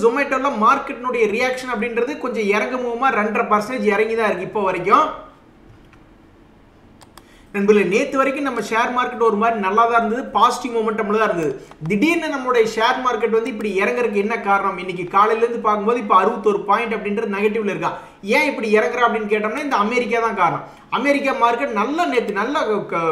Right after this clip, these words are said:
நம்மளாம் தூங்க போகும்போது நல்லா பாசிட்டிவ்ல தான் இருந்தா, அப்புறம் தூங்கி எந்திரிச்சு வரும்போது இப்படி சரிஞ்சு கிடக்குறான். இதுக்கு என்ன, நம்மளுக்கு வந்து என்ன பிரச்சனை அப்படின்னா இந்த உலகத்துல இவன் ஒருத்தன் தான் மார்க்கெட்டா?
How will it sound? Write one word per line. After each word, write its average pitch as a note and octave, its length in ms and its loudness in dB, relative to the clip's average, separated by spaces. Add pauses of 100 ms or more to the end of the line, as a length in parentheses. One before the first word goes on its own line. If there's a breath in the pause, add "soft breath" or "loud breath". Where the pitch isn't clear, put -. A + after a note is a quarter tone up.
(440 loud breath)
நம்மளாம் G#3+ 360 0
தூங்க C#4+ 200 0
போகும்போது B3+ 440 0
நல்லா B3 160 -2 (120)
பாசிட்டிவ்ல A#3+ 420 0
தான் A#3+ 100 4
இருந்தா, A#3 200 2
அப்புறம் C#4+ 260 0
தூங்கி C4+ 260 -2
எந்திரிச்சு B3 300 -2
வரும்போது C4 320 2
இப்படி G#3 160 -4 (100)
சரிஞ்சு G#3+ 300 0
கிடக்குறான். F#3 340 0 (300 loud breath)
இதுக்கு B3 320 -4
என்ன, E4 260 0
நம்மளுக்கு A#3 320 4
வந்து C#4+ 160 0
என்ன C4+ 180 2 (120)
பிரச்சனை C#4 300 -4
அப்படின்னா B3 320 -2 (120)
இந்த A3+ 120 2 (120)
உலகத்துல C#4 400 2
இவன் A3+ 220 0
ஒருத்தன் B3+ 320 0
தான் B3 140 0
மார்க்கெட்டா? A3 420 4